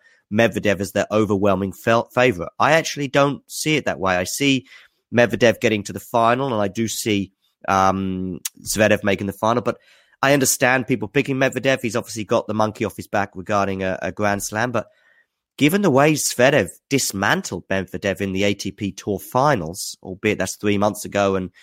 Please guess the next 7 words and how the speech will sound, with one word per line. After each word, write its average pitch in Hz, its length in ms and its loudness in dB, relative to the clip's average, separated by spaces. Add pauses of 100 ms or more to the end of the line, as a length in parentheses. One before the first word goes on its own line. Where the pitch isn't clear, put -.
(160)
indoors, 98 680 0 (640)
I 175 580 2 (120)
do 147 480 4 (240)
see 135 380 0
this 143 280 -4
as 139 160 -8
being 139 800 0